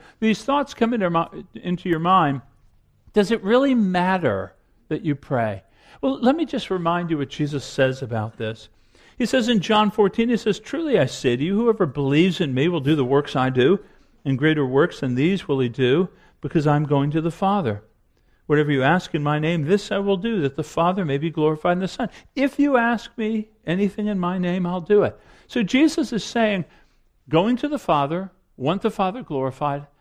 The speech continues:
ask for these things in my name." He says the same thing to John in John sixteen. He says, "Truly I say to you, whatever you ask of my Father in my name, he will give it to you. Until now you've asked nothing in my name. Ask and you'll receive, that your joy may be full." Now,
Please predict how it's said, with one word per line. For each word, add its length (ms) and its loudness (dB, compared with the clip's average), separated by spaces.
ask 300 2
for 140 2
these 240 -2
things 240 -6
in 40 -4
my 200 -2
name." 340 -4
He 100 0
says 240 2
the 80 -4
same 260 -2
thing 220 -2
to 80 -2
John 460 -2
in 160 0
John 320 0
sixteen. 720 -2
He 100 2
says, 300 2
"Truly 500 -2
I 120 -4
say 220 0
to 80 -6
you, 120 -4
whatever 260 -4
you 220 -2
ask 420 0
of 140 -2
my 180 -2
Father 400 -2
in 80 -6
my 160 -2
name, 380 -2
he 100 0
will 140 -4
give 180 -4
it 100 -8
to 120 -8
you. 160 -4
Until 380 0
now 220 2
you've 240 2
asked 280 0
nothing 300 -2
in 80 -6
my 120 -2
name. 200 -4
Ask 480 -2
and 80 -4
you'll 140 -2
receive, 560 -2
that 140 -4
your 100 2
joy 300 -2
may 140 -2
be 120 -4
full." 320 -6
Now, 220 -2